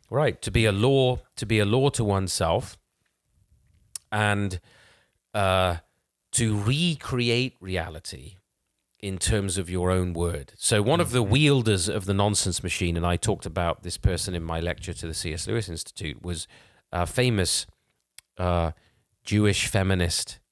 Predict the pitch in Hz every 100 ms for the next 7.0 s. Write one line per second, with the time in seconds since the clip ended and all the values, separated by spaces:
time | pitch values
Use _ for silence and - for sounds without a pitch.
0 | - 95 110 101 - 98 87 80 73 _
1 | _ - 92 95 - 98 85 71 - -
2 | 92 101 92 - 76 78 _ - _ _
3 | 98 101 90 85 - 107 - 78 - _
4 | _ _ _ _ _ _ _ _ - 95
5 | 92 123 117 104 98 87 101 90 - 92
6 | 90 87 95 87 - - 113 107 127 127